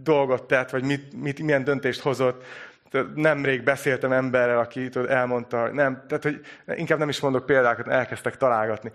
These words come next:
De hogy olyan durva dolgokat osztanak meg velem sokszor emberek, hogy így a lelkem így, ah, szétszakad.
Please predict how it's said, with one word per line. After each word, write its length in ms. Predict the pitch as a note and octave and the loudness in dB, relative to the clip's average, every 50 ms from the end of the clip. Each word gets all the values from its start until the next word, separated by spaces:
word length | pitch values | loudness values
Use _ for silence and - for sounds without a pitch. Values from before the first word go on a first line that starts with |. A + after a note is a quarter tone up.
| - - - - - | -14 -16 -12 -2 2
De 80 | E3 | 4
hogy 240 | E3 E3+ - E3+ - - - - - - - | 4 4 2 -2 -10 -16 -18 -18 -12 -2 2
olyan 360 | - F#3+ G#3 G3+ F#3+ F3 D#3 | 4 4 6 6 4 2 2
durva 360 | C#3+ F3+ F3+ F3 D3+ D3+ D3+ | 2 4 4 4 4 2 2
dolgokat 920 | C3+ D#3 D#3 D3 C#3+ C3+ - - - - _ _ _ _ - - C#3+ C#3 | 4 4 4 4 4 2 -2 -10 -20 -20 _ _ _ _ 0 0 0 2
osztanak 420 | D#3 C#3+ C3+ - D3 C3+ C3 B2+ - | 0 -4 -2 0 0 0 0 0 0
meg 180 | C#3+ C3+ A#2+ | 0 0 2
velem 200 | A#2+ C3 B2+ B2 | 2 2 2 0
sokszor 380 | A#2 - - A#2 - - C3+ A#2+ | -2 -4 -8 -10 -8 -4 0 0
emberek, 400 | A#2+ A#2+ B2 B2+ B2 B2+ B2+ - | 0 0 2 2 2 0 0 -2
hogy 120 | - B2+ | -6 -4
így 100 | B2 B2+ | -2 0
a 180 | C3 A#2+ B2+ C3+ | 2 2 4 4
lelkem 480 | C3 D3 D#3 C#3+ B2+ A#2 - C3 A#2+ A#2+ | 4 4 4 4 2 0 -2 -2 -4 -4
így, 160 | A#2 A2+ - - - - - | -4 -8 -12 -20 -20 -6 0
ah, 580 | - - - - F#3 F3+ F3 D#3 D3 C#3 - A2+ | 2 2 2 2 0 -4 -4 -4 -4 -6 -6 -8
szétszakad. 800 | - - - D#3+ C#3+ C3+ - - C3+ - - A#2+ A2 G#2+ - | -8 -4 -4 -2 -2 -2 -4 -4 -6 -4 -4 -6 -6 -8 -10